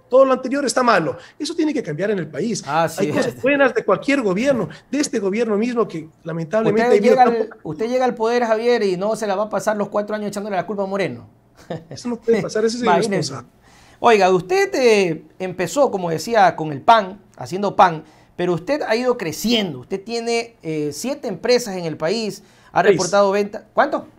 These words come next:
Speaker 1: Seis.
Speaker 2: Seis, seis, seis, perdón, sí, aquí está mal. Eh, usted, por ejemplo, tiene Nova Alimentos, que es la exportación de brócoli, también está Equalin Food,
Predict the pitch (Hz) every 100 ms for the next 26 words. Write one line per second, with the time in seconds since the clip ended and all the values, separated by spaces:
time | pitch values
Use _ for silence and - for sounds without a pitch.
0 | _ _ _ _ _ - 190 - - _
1 | - 233 170 185 120 - - 147 170 123
2 | 151 127 - 165 - 170 123 - _ -
3 | - _ - 170 180 180 175 175 175 180
4 | 190 214 220 208 214 208 208 208 202 190
5 | 185 180 175 254 254 233 196 190 170 165
6 | 170 160 151 196 196 175 196 254 240 190
7 | 180 196 - _ - 165 196 202 160 202
8 | 196 190 185 - 180 180 175 170 214 320
9 | 233 - 202 202